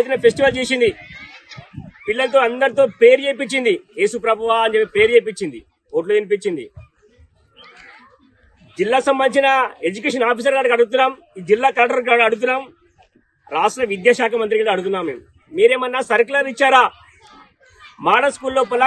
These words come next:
క్రిస్టియన్ సంబంధించిన ఫెస్టివల్ నిర్వహించండి, పిల్లలతో పేరు చేయించండి అని చెప్పేసి ఏమన్నా మీరు సర్క్యులర్ ఇచ్చారా?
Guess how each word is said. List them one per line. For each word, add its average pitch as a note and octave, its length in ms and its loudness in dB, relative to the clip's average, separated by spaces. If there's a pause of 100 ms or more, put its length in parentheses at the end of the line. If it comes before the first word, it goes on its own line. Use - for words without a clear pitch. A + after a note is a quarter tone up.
క్రిస్టియన్ B3 300 -6
సంబంధించిన C#4 260 -4
ఫెస్టివల్ C4 320 0
నిర్వహించండి, C4 500 2 (120)
పిల్లలతో B3+ 300 -2 (120)
పేరు B3+ 240 8
చేయించండి B3+ 460 2
అని B3+ 120 0
చెప్పేసి B3 260 4
ఏమన్నా B3 200 -4 (240)
మీరు G#3+ 180 -4
సర్క్యులర్ A#3 380 -4
ఇచ్చారా? A#3 320 2